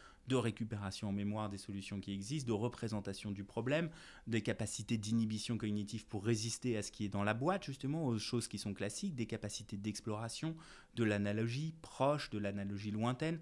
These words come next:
Donc il y a énormément, en fait, de processus qui sont impliqués, des processus cognitifs à impliquer, mais on va aussi retrouver des processus émotionnels. C'est-à-dire que, euh,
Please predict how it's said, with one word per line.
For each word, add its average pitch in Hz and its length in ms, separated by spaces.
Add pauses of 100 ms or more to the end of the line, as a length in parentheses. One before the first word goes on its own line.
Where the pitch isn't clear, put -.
(280)
Donc 110 140
il - 20
y - 20
a - 80 (100)
énormément, 170 600
en 127 60
fait, 135 120
de 107 120
processus 135 600
qui - 140
sont 104 160
impliqués, 120 300
des 196 100
processus - 480
cognitifs 131 640 (400)
à 113 80
impliquer, 113 380
mais 113 280
on 104 120
va 104 100
aussi 110 260
retrouver 139 300
des 139 100
processus 117 500
émotionnels. 131 520 (580)
C'est-à-dire 113 240
que, 117 100
euh, 104 440